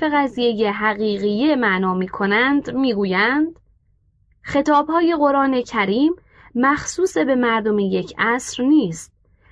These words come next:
و تنها متوجه حاضران در عصر رسول خدا صلی الله علیه و آله و سلم نمی باشد، بلکه همه را تا روز قیامت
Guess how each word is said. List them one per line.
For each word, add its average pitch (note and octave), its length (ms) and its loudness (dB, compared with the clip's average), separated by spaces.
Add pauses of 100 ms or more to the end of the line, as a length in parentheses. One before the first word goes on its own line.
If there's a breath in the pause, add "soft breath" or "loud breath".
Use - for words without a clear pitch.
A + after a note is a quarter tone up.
(100)
و B3 100 -2
تنها D4 380 2
متوجه C4+ 800 0
حاضران B3 760 0
در A#3 240 0
عصر A#3+ 640 -2
رسول G#3+ 440 -2
خدا G#3+ 540 -2 (320 loud breath)
صلی B3 380 2
الله A3 540 0
علیه G#3 440 0
و F#3+ 80 -2
آله F#3 360 0
و A3 120 -2
سلم C#4+ 500 2
نمی E4+ 260 4
باشد، F3+ 460 -6 (800)
بلکه G#3+ 500 0
همه A3 380 0
را E4 200 0
تا C4 220 0
روز G#3 280 -2
قیامت A3 840 -2